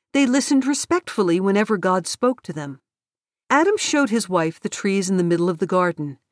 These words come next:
He told her what God had said about one of the trees, the tree of the knowledge of good and evil. He told her about the eternal joy the Lord would give to them and to their children if they remained obedient.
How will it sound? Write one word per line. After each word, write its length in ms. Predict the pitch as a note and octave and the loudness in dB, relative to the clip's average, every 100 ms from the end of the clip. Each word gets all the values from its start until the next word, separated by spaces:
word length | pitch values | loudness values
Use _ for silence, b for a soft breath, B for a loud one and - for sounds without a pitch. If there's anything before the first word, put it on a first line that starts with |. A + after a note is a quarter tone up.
| _ _ _ - | _ _ _ 0
He 120 | C#4+ | 0
told 340 | - D4 D4 | 2 2 2
her 140 | G3+ F3 | 0 0
what 240 | F#3+ E3 | 0 0
God 240 | F#3 F3+ | 0 0
had 180 | F3 F#3+ | 0 -8
said 340 | - - C4+ E3 | -6 -4 -2 -2
about 280 | E3+ E3 | 0 -2
one 180 | F3+ E3+ | 0 0
of 80 | E3+ | 0
the 100 | G3 | -4
trees, 600 | - B3 G#3 D3 - - _ _ _ _ - | -4 -4 -2 -4 -8 -10 _ _ _ _ -6
the 80 | F#3+ | -4
tree 320 | - F3+ F3+ | -2 -2 0
of 140 | F#3+ | 0
the 80 | G#3+ | 2
knowledge 460 | G#3+ F#3 F3 E3+ G3 | 2 2 2 -2 -4
of 120 | E3+ | -4
good 220 | F3+ E3+ | -2 0
and 160 | E3+ F3 | 0 -2
evil. 420 | F3 D3+ C#3 B2+ _ _ _ _ _ - | -4 -4 -12 -14 _ _ _ _ _ -2
He 140 | A3+ | -2
told 400 | - A#3+ B3 A#3+ | 0 2 2 2
her 160 | A#3 A3+ | 0 2
about 300 | F#3 F#3 G#3 | 2 0 -2
the 180 | G3+ | -4
eternal 500 | G3+ - - D4+ D#4 | -4 -6 0 2 2
joy 380 | C4+ A3 G#3+ G3 | 2 2 4 4
the 100 | F3+ | 2
Lord 340 | F3+ F#3 G3+ F3+ | 0 2 0 0
would 220 | F#3+ - | -6 -2
give 240 | A3 G#3+ | -2 -2
to 140 | - F3+ | -6 -4
them 280 | D#3+ D#3+ - _ _ | -2 -2 -4 _ _
and 140 | B3 A#3+ | -2 0
to 100 | C4 | 2
their 220 | F#3 E3 | 0 -2
children 580 | - D4 F#4+ F3 D3 E3 _ _ | -2 0 0 0 -4 -4 _ _
if 140 | G#3+ - | -6 -2
they 160 | F#3 | 0
remained 360 | E3 E3 E3 D#3 | 0 0 0 -2
obedient. 640 | D3 F#3 F3 C#3 C3+ - | -2 -2 -2 -6 -10 -18